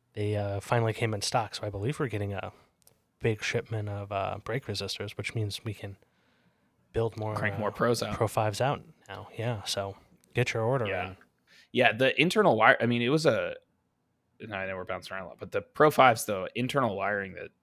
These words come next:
Speaker 2: Lucas did on the, like, kind of real production run was pretty
Speaker 1: Mm-hmm.
Speaker 2: fantastic. Like, it was,
Speaker 1: Yeah.
Speaker 2: uh, we're,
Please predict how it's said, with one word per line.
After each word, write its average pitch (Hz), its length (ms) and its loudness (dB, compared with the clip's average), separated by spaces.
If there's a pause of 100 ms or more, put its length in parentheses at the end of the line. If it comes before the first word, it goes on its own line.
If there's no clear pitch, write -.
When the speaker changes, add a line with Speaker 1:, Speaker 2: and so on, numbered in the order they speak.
Speaker 2:
Lucas 107 540 -8
did 95 340 -2
on 92 180 -6
the, 90 220 -10
like, 92 280 -12
kind 98 180 -12
of - 220 -14 (340)
real 101 220 -2
production 98 840 -2
run 110 500 -2
was 95 340 -6 (180)
pretty 175 200 -2
Speaker 1:
Mm-hmm. - 220 0
Speaker 2:
fantastic. 98 560 -2
Like, 92 280 -8
it 113 120 4
was, 110 340 0 (460)
Speaker 1:
Yeah. 107 140 6
Speaker 2:
uh, 98 160 2 (760)
we're, 113 220 4